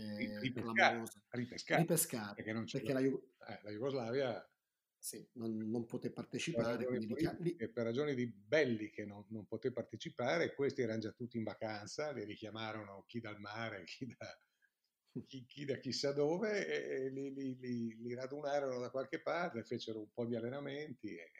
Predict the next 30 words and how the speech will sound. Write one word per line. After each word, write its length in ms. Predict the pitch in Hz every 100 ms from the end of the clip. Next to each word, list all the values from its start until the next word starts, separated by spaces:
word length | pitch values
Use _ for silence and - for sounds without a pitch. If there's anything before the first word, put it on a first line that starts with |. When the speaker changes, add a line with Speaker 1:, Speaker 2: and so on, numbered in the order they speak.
| - - _ _
Speaker 1:
e 120 | -
vinsero, 640 | 104 110 131 - 120 117 - _
<laughs> 40 |
e 180 | - - -
vinsero 400 | 247 - 135 120
quell'europeo, 760 | 113 110 113 107 - 147 123 - _ _
senza 600 | - - 139 156 156 175
che 140 | 175 139
ci 140 | 110
fosse 560 | - 107 110 - 131 127
assolutamente 920 | 123 - 123 120 - 120 123 117 123
nulla 500 | 110 120 123 127 113
da 140 | 95
ridire. 420 | 90 - 104 95 - _ _ _ _ _ _ _ _ _ _ -
Speaker 2:
E 140 | 151
il 100 | 143
capocannoniere 640 | - 165 143 143 151 170 151
di 120 | 127
quella 180 | 135 120
Danimarca 500 | - 135 135 131 120
del 100 | 117
novantadue 500 | 120 120 117 143 170
con 180 | 127 117
tre 140 | 131
reti 220 | 117 143 139
fu 200 | - 123
Erik 280 | 123 127 131
Larsen, 680 | 127 143 143 - 160 147 120
che 80 |
era, 320 | 120 110 107